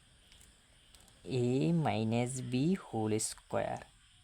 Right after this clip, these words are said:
প্লাস ফোর এ বি। এই সূত্র অনুসারে আমাদের মান দেওয়া আছে, আমরা এখন এই সূত্রটি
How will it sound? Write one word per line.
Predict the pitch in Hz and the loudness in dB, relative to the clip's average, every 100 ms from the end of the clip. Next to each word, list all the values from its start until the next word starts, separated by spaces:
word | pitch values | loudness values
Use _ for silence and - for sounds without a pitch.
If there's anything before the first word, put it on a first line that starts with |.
| _ - _ - - - - | _ -20 _ -20 -20 -18 -4
প্লাস | 113 104 113 160 - - - - - - - - - | 0 2 2 0 -4 -12 -16 -20 -20 -20 -20 -20 -14
ফোর | - 110 107 123 143 - - 117 | -4 -2 0 0 -2 -4 -4 0
এ | 117 151 233 - - 120 | 4 4 2 -2 -8 -2
বি। | 127 117 - - - - - - 165 | 2 0 -2 -18 -20 -20 -14 0 2
এই | 160 - | 4 2
সূত্র | 139 131 143 151 - 131 | -2 -2 2 2 2 0
অনুসারে | 123 - 123 123 139 | 0 0 0 2 2
আমাদের | 117 110 123 127 | 4 2 2 2
মান | 117 113 110 | 2 2 2
দেওয়া | 110 110 104 101 | 2 4 4 2
আছে, | - 135 170 262 147 | 0 2 2 2 -2
আমরা | 113 113 113 | -2 0 -2
এখন | - 139 - 123 | -2 -6 -2 -4
এই | - | -4
সূত্রটি | 110 113 107 113 | -8 -6 -4 0